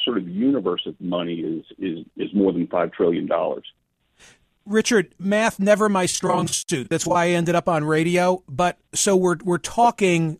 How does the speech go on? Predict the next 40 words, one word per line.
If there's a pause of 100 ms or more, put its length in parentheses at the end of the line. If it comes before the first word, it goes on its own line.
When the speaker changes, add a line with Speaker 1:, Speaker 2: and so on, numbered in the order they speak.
Speaker 2:
roughly,
I'll
go
with
the
four
point
two
'cause
I
can
handle
that.
We're
going (520)
roughly
in
the
direction
of
ten
percent
then. (300)
Ten
percent
of
it (280)
was
subjected
to
waste
or
stolen. (1000)
Speaker 1:
Potentially,
yeah. (180)
Yeah,
that's
correct. (300)
Yeah. (560)
Um,